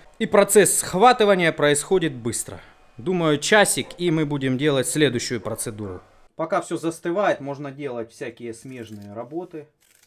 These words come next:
Решил заняться элевончиками.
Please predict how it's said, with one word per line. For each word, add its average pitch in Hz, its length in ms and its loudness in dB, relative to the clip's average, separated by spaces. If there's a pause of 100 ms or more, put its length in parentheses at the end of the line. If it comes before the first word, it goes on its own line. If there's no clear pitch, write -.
(760)
Решил 175 400 -10
заняться 160 640 -6
элевончиками. 170 1200 -4